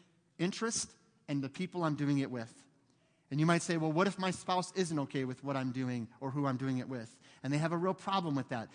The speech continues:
and it's actually causing division there. Well, the Bible's pretty clear on that. You stop doing it. Whoa, whoa, whoa, come on now, that's ridiculous. That's so silly. There's nothing going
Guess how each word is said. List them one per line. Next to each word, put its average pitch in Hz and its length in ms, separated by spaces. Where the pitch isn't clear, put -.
and 139 100
it's 139 80
actually 139 220
causing 175 320
division 170 400
there. 107 240
Well, 147 100
the 147 80
Bible's 185 360
pretty 175 200
clear 190 260
on 123 140
that. 117 200
You 160 100
stop 156 380
doing 156 300
it. 101 220
Whoa, 208 180
whoa, 185 180
whoa, 180 420
come 233 140
on 185 200
now, 147 100
that's 185 240
ridiculous. 190 520
That's 185 240
so 202 160
silly. 180 300
There's 156 180
nothing 196 400
going 170 500